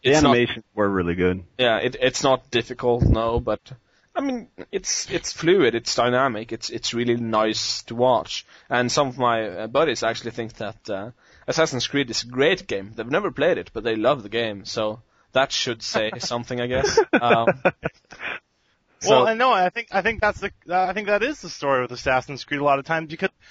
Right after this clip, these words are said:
Speaker 3: I find the most difficult parts of the game have nothing to do with, like, the story at all. It's
Speaker 1: Hmm.
Speaker 3: like, "Oh, hey, m-,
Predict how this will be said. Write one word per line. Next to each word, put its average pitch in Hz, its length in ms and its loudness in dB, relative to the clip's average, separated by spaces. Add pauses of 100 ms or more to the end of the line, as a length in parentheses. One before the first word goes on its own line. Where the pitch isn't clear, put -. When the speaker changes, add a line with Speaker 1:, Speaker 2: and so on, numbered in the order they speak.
(160)
Speaker 3:
I 208 140 4
find 254 300 0
the 185 40 -6
most 180 240 -4
difficult 185 440 -4
parts 180 260 -2
of 151 60 -10
the 135 80 -10
game 151 480 -6 (420)
have 175 220 -2
nothing 190 380 -4
to 180 60 -4
do 185 140 -6
with, 175 140 -6 (180)
like, 151 340 -2 (160)
the 139 100 -8
story 175 440 0
at 175 80 4
all. 113 380 0 (240)
It's 143 180 -2
Speaker 1:
Hmm. 190 60 -2
Speaker 3:
like, 160 200 2
"Oh, 185 320 2
hey, 202 120 2
m-, 170 160 -4